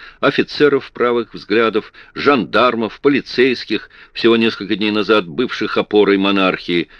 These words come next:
можно объяснить только одним: страхом. Шульгин, вращавшийся в гуще событий, был твёрдо уверен, что офицеры, в частности, были парализованы страхом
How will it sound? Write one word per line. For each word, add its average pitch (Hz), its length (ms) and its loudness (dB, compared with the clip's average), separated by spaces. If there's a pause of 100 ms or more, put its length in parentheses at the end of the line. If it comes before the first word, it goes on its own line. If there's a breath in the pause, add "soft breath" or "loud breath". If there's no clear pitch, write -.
(160 soft breath)
можно 131 420 0
объяснить 120 540 -8
только 92 320 -2
одним: 64 420 -8 (580)
страхом. - 680 -6 (1040 loud breath)
Шульгин, 165 680 2 (380 soft breath)
вращавшийся 104 920 -2
в 87 140 -8
гуще 135 400 -2
событий, 71 640 -4 (260 loud breath)
был 131 280 4
твёрдо 120 420 2
уверен, 73 380 0
что - 340 0
офицеры, 123 680 0
в - 80 -14
частности, - 640 -6
были 107 340 2
парализованы 98 760 0
страхом 104 680 -6